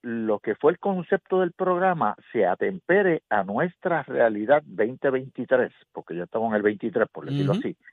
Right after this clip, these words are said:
Speaker 1: eh, que se hagan los ajustes y se busque la forma de implantarlo. Aquel programa corría con una propuesta federal
Speaker 2: Federal, ujú.
Speaker 1: se-, separado de los fondos de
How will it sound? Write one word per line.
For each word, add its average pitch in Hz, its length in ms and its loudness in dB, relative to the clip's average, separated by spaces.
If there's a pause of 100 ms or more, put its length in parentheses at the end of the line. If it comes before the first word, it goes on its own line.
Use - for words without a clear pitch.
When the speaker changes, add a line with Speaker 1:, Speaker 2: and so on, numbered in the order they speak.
(560)
Speaker 1:
eh, 95 300 -2 (300)
que 127 160 4
se 127 140 2
hagan 175 260 4
los 175 140 4
ajustes 151 640 0 (440)
y 131 160 -2
se 117 180 4
busque 113 360 0
la 185 140 2
forma 190 400 2
de 110 100 -4
implantarlo. 104 680 -2
Aquel 104 240 -4
programa 165 440 2
corría 127 480 2
con 98 200 -8
una 175 180 2
propuesta 151 720 -2
federal - 200 -20 (200)
Speaker 2:
Federal, 131 680 4 (100)
ujú. 143 240 -4
Speaker 1:
se-, 127 180 4 (240)
separado 135 640 4
de 160 80 2
los 107 120 0
fondos 104 460 -2
de 110 300 2